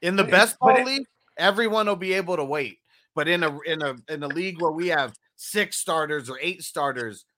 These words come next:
Speaker 1: you can't wait forever.
Speaker 2: No, 'cause everything's
Speaker 1: Yeah.
Speaker 2: tier-based. You could have the killer offense, but that means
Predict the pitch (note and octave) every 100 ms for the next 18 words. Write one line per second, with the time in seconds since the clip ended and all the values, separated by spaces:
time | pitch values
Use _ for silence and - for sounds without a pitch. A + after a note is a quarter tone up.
0 | _ _ _ A#2+ A#2 E3 F3+ E3+ F3 D3+
1 | C#3+ C#3+ C3 G2+ C#2+ - A#2+ C#3+ B2+ -
2 | G#3 F#3 A3+ A#3+ B3+ A#3 F#3 B3 C#4+ A3
3 | D3+ - - _ _ _ - A#3+ D4 A#3
4 | B3+ G3+ F#3 - C4+ C4+ B3 A#3 B3+ B3+
5 | C#4 - _ _ _ - D#3 G3 A3 A3
6 | A#3 G#3